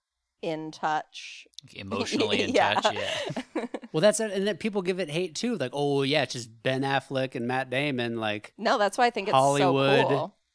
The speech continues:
Speaker 3: this is what they think life is like. Just a f-, really smart person kicking
Speaker 1: They
Speaker 3: ass.
Speaker 1: weren't
Speaker 3: It's like,
Speaker 1: famous.
Speaker 3: yeah, it's like they weren't famous at the time. Stop reading into things.
Speaker 1: Yeah.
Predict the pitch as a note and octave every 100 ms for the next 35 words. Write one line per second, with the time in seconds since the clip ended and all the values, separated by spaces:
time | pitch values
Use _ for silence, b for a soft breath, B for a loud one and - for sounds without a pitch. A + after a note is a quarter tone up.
0 | _ C3+ C#3 C#3 D3 C#3 C#3+ D3+ - B2
1 | A#2 A#2+ A#2 B2 A2+ B2+ A#2+ A2+ G#2 A2
2 | - G#3 C3+ B2 C3 B2+ - C3+ C#3+ C3
3 | C#3+ C#3 A#2+ A#2 B2 B2+ C3+ G#3 G#3+ D#3+
4 | B3 C#4 - G3 - G3 D3+ C3 G3 A3+
5 | - B3 G#3 D3 F#3 E3+ - G#3 C3+ D3+
6 | F3+ E3+ D#3 F3+ C#3+ C3 B2+ B2+ C#4 G#3